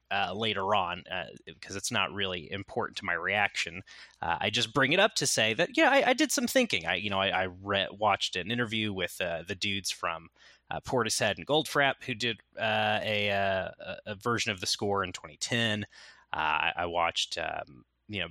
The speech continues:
a, a handful of the other supplementals, uh, that are on the, the Criterion version of this, uh, just to kinda like, "All right, l-, tell me what I need to know about this movie," 'cause I know there's a lot to, to know. Um, and, and that was fun to,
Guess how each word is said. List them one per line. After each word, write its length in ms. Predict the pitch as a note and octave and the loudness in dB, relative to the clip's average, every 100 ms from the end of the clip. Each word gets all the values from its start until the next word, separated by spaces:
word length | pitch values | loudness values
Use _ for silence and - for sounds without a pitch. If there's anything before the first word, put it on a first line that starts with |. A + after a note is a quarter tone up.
| C3 | -4
a, 260 | B2+ B2+ - | 0 0 0
a 80 | C3 | 0
handful 420 | C3+ C#3 - A2 | 2 0 0 -2
of 100 | F#2+ | 0
the 200 | G2+ F2+ | -2 -2
other 200 | A#2 G#2 | -2 0
supplementals, 840 | G2 A2+ - G#2 G2 G2 G2 - - | 0 0 -2 -2 -2 -2 -2 -2 -2
uh, 280 | F#2 F2+ F2+ | -2 -2 -2
that 120 | F#2+ | -4
are 120 | F#2+ | -4
on 140 | F2 | -4
the, 120 | E2 - | -8 -12
the 60 | F2+ | -12
Criterion 540 | - E2+ G#2 F#2+ E2+ | -12 -8 -4 -4 -4
version 320 | F2+ F2+ E2+ | -8 -8 -8
of 140 | F#2 - | -10 -10
this, 300 | F2+ - - - - - | -6 -6 -8 -14 -20 -6
uh, 240 | F#2+ F#2+ G2+ | -2 0 0
just 160 | - | -2
to 60 | - | 2
kinda 200 | F#3 D#3 | 2 2
like, 220 | C#3 - | 0 4
"All 60 | A3 | 6
right, 180 | F#3 - | 6 4
l-, 80 | D#3+ | -2
tell 180 | - G#3+ | 0 2
me 140 | A3+ | 2
what 160 | G3+ F#3+ | 4 4
I 60 | |
need 160 | E3 D#3 | 4 4
to 80 | B2+ | 4
know 260 | A#2+ F2+ | 4 2
about 300 | F#2+ G2+ F#2+ | 0 2 2
this 160 | F#2+ - | 0 -2
movie," 200 | F#2+ D#2+ | -2 -2
'cause 140 | A#2 G#2 | 0 0
I 40 | |
know 100 | A#2 | 2
there's 140 | G#2 | 2
a 40 | G2 | 2
lot 220 | F#2+ F2 | 2 2
to, 120 | A2 - - | -4 -8 -4
to 260 | - G#2 | -2 0
know. 300 | E2 - - _ - - - | -4 -8 -14 _ -20 -20 -10
Um, 240 | F#2+ F#2+ F#2+ | -6 -4 -2
and, 120 | G#2+ | -2
and 140 | C#3 | 0
that 100 | D#3 | 0
was 140 | E3+ - | 0 2
fun 320 | D#3+ C#3+ C3+ | 4 4 4
to, 380 | - A2+ G#2 | 0 0 -2